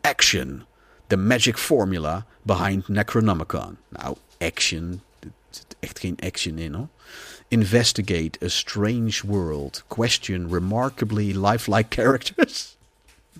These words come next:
<laughs> Nou, als je de game hebt gezien. <laughs> Unearth precious clues enabling you to journey right to the heart of the mystery. Waarbij ze bij of the een spatie zijn vergeten.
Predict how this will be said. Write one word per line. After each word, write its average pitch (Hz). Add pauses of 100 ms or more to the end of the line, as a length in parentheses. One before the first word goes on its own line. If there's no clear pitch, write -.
(140)
<laughs> -
Nou, 123
als 127
je 131
de 120
game 127
hebt 120
gezien. 120 (840)
<laughs> 151 (4000)
Unearth 147
precious 147
clues 113
enabling 107
you 95
to 98
journey 101
right 101
to 95
the 85
heart 87
of -
the 90
mystery. -
Waarbij 95
ze 98
bij 90
of 107
the 113
een 92
spatie -
zijn 73
vergeten. -